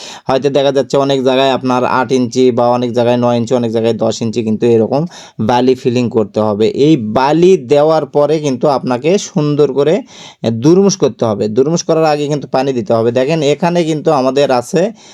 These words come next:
প্রায় ঊনত্রিশ ইঞ্চি, এখানে কিন্তু ঊনত্রিশ ইঞ্চি আছে। এখানে কিন্তু হয়তো দেখা যাচ্ছে, এ, তেইশ ইঞ্চি যদি করি, তাহলে অ্যাভারেজ আমাদের কিন্তু এখানে ছয় ইঞ্চি বালি লাগবে।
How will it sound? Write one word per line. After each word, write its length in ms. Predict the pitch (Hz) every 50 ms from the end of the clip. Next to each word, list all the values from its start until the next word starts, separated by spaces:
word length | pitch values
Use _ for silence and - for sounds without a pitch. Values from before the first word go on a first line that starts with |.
| - _ _ -
প্রায় 260 | 139 147 151 160 160 - - _ _ _ _ _ -
ঊনত্রিশ 460 | 139 160 160 - 175 165 160 127 117
ইঞ্চি, 300 | 120 113 95 - - - - - _ _ _ _ _ _ _ _ _ _ _ -
এখানে 300 | 135 135 139 160 175 175
কিন্তু 240 | 156 165 160 143 175 175
ঊনত্রিশ 440 | 170 165 160 156 127 - 160 151 139
ইঞ্চি 220 | 143 135 120 131 127
আছে। 200 | 123 120 151 151
এখানে 240 | 135 151 151 147
কিন্তু 220 | 143 147 131 139 143
হয়তো 200 | 139 139 127 131
দেখা 200 | 127 135 131 131
যাচ্ছে, 240 | 127 123 120 143 147 180 - - - - - - -
এ, 200 | - 123 127 123 120
তেইশ 220 | 143 139 139 123
ইঞ্চি 220 | 135 131 123 131 120
যদি 180 | 120 113 123
করি, 260 | 120 127 127 131 165
তাহলে 240 | 170 - 135 127 131
অ্যাভারেজ 460 | 135 127 120 123 120 123 139 151 -
আমাদের 380 | 143 127 127 123 117 127 113 117
কিন্তু 220 | 117 120 113 113
এখানে 240 | 131 120 117 120 135
ছয় 240 | 135 - 143 123 120
ইঞ্চি 180 | 113 104 113 110
বালি 220 | 107 104 104 104
লাগবে। 320 | 104 107 104 101 101 -